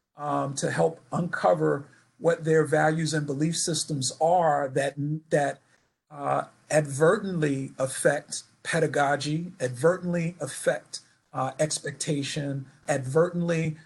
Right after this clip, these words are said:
affect how they will communicate or how they won't communicate effectively with students and with families.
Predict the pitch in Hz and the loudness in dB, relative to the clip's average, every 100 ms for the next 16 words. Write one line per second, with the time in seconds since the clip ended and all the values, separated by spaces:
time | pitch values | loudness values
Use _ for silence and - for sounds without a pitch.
0 | _ - 127 - - 147 - - - - | _ -12 -10 -4 0 0 -2 -8 -10 -4
1 | 160 151 147 151 147 147 143 160 143 160 | 0 2 2 2 0 -2 -2 -4 0 0
2 | 170 156 - 156 151 156 _ _ - 143 | 0 -4 -2 -2 -2 -6 _ _ -2 0
3 | 131 156 147 143 135 147 175 175 156 143 | 2 0 0 0 0 0 0 -2 -6 -4
4 | 139 135 - 139 143 - _ _ 147 - | -4 -4 -4 -6 -6 -14 _ _ -4 0
5 | 156 151 135 147 143 143 139 - 147 131 | 0 -2 -4 -2 0 0 -4 -4 -6 -6
6 | 127 131 127 - - - - - | -6 -6 -8 -8 -10 -12 -20 -20